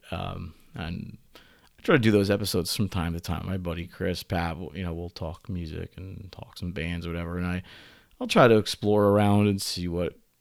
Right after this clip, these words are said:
you know, try to find a few new bands per year that I really like, and,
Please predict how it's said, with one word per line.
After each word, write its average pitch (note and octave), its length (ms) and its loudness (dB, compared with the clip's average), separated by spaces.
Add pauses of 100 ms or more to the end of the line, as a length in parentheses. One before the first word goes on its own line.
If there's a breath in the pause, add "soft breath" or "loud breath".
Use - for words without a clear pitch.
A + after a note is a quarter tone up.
(160)
you A2 140 -2
know, F2 120 -2
try G#2+ 160 -4
to G2 80 -2
find F#2+ 300 0
a E2+ 40 -6
few F#2 200 0
new F2+ 120 4
bands F2 380 -2
per - 220 -8
year E2 300 -6
that F#2+ 120 -8
I - 120 -10
really E2+ 240 -6
like, F2 480 -10
and, F2 200 -4